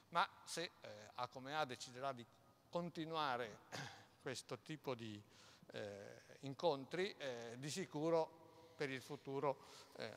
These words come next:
faremo, <clears throat> eh, ammenda da questo punto di vista. D'altronde si tratta dei, forse in questo primo ciclo, tra i più grandi capolavori che ci sono a Genova. Eh, un po' per caso, un po' per scelta,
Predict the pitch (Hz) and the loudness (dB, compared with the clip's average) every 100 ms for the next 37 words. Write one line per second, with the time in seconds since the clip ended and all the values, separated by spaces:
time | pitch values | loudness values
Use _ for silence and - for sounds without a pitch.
0 | 110 110 131 123 127 117 110 110 - - | -6 4 6 6 4 0 -2 -4 0 2
1 | 175 127 - - - - - - - 131 | 2 -2 -12 -20 -16 -12 -12 -14 -8 -4
2 | 110 147 156 160 170 156 147 139 127 131 | 0 2 4 6 6 8 6 8 4 2
3 | 151 139 127 127 120 107 104 - 110 - | -2 -4 -4 -4 -6 -6 -10 -12 -14 -18
4 | - - 160 214 185 196 202 160 156 160 | -20 2 8 8 8 6 6 4 6 8
5 | 156 180 151 143 131 127 123 120 113 107 | 8 6 6 4 2 0 -2 -4 -6 -10
6 | 107 - 156 131 131 143 131 127 139 131 | -16 -8 -4 -2 -2 -4 -4 -4 -2 -4
7 | 156 143 151 135 127 131 - - - 156 | -4 0 2 2 0 -2 -16 -20 -8 -2
8 | 139 165 175 170 139 143 127 135 127 135 | 4 6 6 2 0 2 4 4 6 4
9 | 131 120 120 107 107 - 120 117 107 101 | 2 0 -4 -6 -6 -2 -2 -2 -6 -8
10 | 98 - - - - 131 127 123 117 127 | -14 -20 -20 -20 -2 0 2 2 2 0
11 | 190 202 - - - - - 156 147 139 | -2 -6 -16 -18 -20 -4 6 8 10 8
12 | 131 131 139 175 151 196 196 170 208 185 | 6 4 2 0 10 10 10 6 10 10
13 | 156 151 147 151 156 135 - 175 147 131 | 10 6 4 6 4 4 6 6 4 6
14 | 139 123 - | 6 6 0